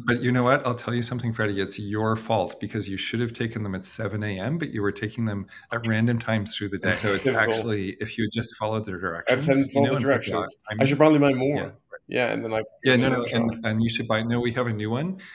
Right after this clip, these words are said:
Speaker 1: and it's slightly improved, and it costs a little more, but it's well worth it. And it also, it comes with, like, a subscription
Speaker 2: Free
Speaker 1: option
Speaker 2: subscription
Speaker 1: as well.
Speaker 2: model. It's perfect, yeah.
Speaker 1: <laughs> Right.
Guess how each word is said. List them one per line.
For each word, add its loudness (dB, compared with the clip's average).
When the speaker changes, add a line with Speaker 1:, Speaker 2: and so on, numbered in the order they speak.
Speaker 1:
and -2
it's -2
slightly -2
improved, -4
and -6
it -8
costs -6
a -8
little -4
more, -2
but -6
it's -12
well -2
worth -4
it. -10
And 0
it 0
also, -2
it -6
comes -2
with, -6
like, -8
a -4
subscription -10
Speaker 2:
Free 6
Speaker 1:
option 0
Speaker 2:
subscription -6
Speaker 1:
as -4
well. 0
Speaker 2:
model. -8
It's -20
perfect, -2
yeah. -2
Speaker 1:
<laughs> 4
Right. -2